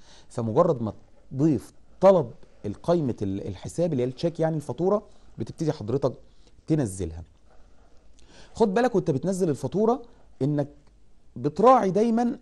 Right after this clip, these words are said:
انك ما ت-، يعني ما تقفش عليها، يعني انت بتنزل الفاتورة وبتبعد عن العميل، ما تفضلش واقف وهو بيطلع الفلوس. نيجي لانصراف الضيف،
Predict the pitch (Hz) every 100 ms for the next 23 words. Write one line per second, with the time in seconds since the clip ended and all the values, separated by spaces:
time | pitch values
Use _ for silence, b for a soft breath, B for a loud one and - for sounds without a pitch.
0 | 147 160 156 156 147 147 127 123 123 -
1 | 127 - 220 226 - 110 101 87 98 151
2 | 175 165 208 175 180 147 - 151 233 240
3 | 214 180 113 95 92 92 95 95 92 107
4 | 120 175 - 165 170 - b - 113 156
5 | 120 - 131 131 127 127 - - - 147
6 | - - - - - - b b b b
7 | b b b b - 185 240 254 190 -
8 | 165 208 135 107 98 - - -